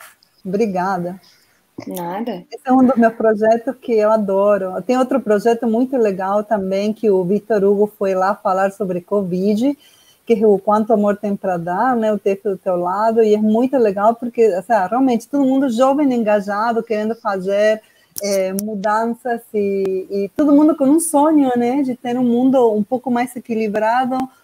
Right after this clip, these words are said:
Speaker 1: um, um mundo que tenha oportunidades pra todo mundo. Então, eu, eu sou feliz com esses meus times.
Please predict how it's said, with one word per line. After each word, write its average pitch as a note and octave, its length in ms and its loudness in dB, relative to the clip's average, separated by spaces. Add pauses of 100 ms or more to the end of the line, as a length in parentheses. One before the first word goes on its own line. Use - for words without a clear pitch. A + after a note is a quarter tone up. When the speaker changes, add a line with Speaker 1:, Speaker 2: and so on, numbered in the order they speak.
(180)
Speaker 1:
um, A#3 140 2
um A3+ 200 2
mundo A#3+ 280 2
que A3+ 100 -8
tenha A3+ 260 -2
oportunidades A#3 800 0
pra A3 140 -4
todo A#3 300 0
mundo. B3 640 0
Então, A#3 680 -4 (280)
eu, G#3 400 -6 (680)
eu G3+ 80 -12
sou A#3 140 -2
feliz A3+ 420 2
com - 140 -4
esses G#3 240 -2
meus G#3 160 0
times. G3+ 540 -6